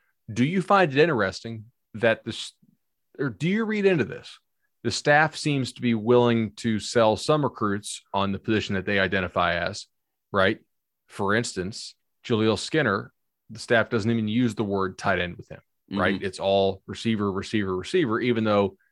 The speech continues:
Speaker 1: we at twenty-four seven Sports absolutely believe he's a tight end. Having seen him in person, I think he's a tight end. Now, I mean, you can use him, I guess, as a jumbo receiver, but, you know, okay.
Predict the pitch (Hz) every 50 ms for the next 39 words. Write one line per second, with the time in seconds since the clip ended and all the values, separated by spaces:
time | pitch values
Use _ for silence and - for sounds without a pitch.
0 | _ _ _ _ _ - 127 127 120 123 - 131 123 113 101 107 98 - 120 104
1 | 101 95 - - 110 104 98 - - - 113 117 113 - - 107 113 120 110 107
2 | 87 104 104 104 98 90 78 95 95 - - 92 90 90 92 92 98 101 98 -
3 | - - - - 101 101 104 95 - 117 110 104 98 92 - - 123 120 - -
4 | 120 - - 107 107 123 95 95 87 98 98 - 98 92 87 82 82 87 101 107
5 | _ _ _ _ _ _ - 101 101 104 104 104 117 120 120 117 104 107 117 135
6 | 135 123 135 131 120 117 104 - _ _ _ _ _ _ _ _ _ _ _ _
7 | _ _ _ _ _ _ _ - 101 107 87 101 101 107 117 117 - - 110 113
8 | 107 104 117 117 113 117 117 110 110 107 - 123 117 107 117 113 98 - - 101
9 | 92 - _ _ _ _ _ _ _ _ _ 85 - - _ - - _ _ _
10 | _ - _ - 113 113 101 - - - - 92 107 104 - _ _ _ _ -
11 | _ - 120 - - 95 82 90 101 101